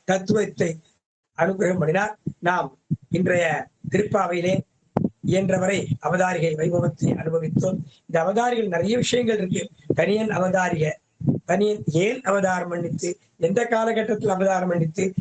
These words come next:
எப்படிப்பட்ட சந்தர்ப்பத்தில் தனியன் அவதாரம் பண்ணித்து, அதை ஒரு நாள் அனுபவிக்கலாம். திருப்பாவை மேன்மையான அர்த்தங்களை ஆச்சாரியன் அனுகிரகத்தாலே மேலும் மேலும்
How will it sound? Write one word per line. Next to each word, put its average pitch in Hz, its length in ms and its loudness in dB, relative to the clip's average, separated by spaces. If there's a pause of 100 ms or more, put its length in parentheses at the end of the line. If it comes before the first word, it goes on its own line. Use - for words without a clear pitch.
(120)
எப்படிப்பட்ட 247 580 2
சந்தர்ப்பத்தில் 220 500 0
தனியன் 196 260 2
அவதாரம் 185 340 2
பண்ணித்து, 175 380 -2 (240)
அதை 175 200 2
ஒரு 175 160 2
நாள் 180 200 0
அனுபவிக்கலாம். 160 720 0 (240)
திருப்பாவை 196 560 2
மேன்மையான 196 640 2
அர்த்தங்களை 175 440 0 (320)
ஆச்சாரியன் 180 580 2
அனுகிரகத்தாலே 160 800 0 (400)
மேலும் 185 320 0
மேலும் 170 340 0